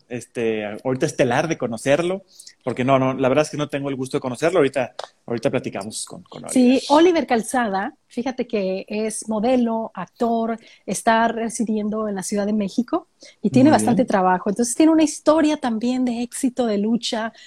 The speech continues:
Speaker 2: de cambiar de residencia, por ejemplo, ¿no? Que es otra de las áreas en las que tú dices, "Híjole,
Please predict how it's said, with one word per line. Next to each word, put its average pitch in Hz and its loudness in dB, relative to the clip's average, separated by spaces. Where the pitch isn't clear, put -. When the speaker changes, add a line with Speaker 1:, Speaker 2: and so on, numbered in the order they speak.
Speaker 2:
de 214 0
cambiar 247 2
de 233 -2
residencia, 226 0
por 185 -4
ejemplo, 175 -8
¿no? 226 -2
Que - 2
es - 0
otra 254 6
de 226 6
las 196 0
áreas 208 -4
en 190 -2
las 170 -4
que - -8
tú - -10
dices, 185 -4
"Híjole, 175 0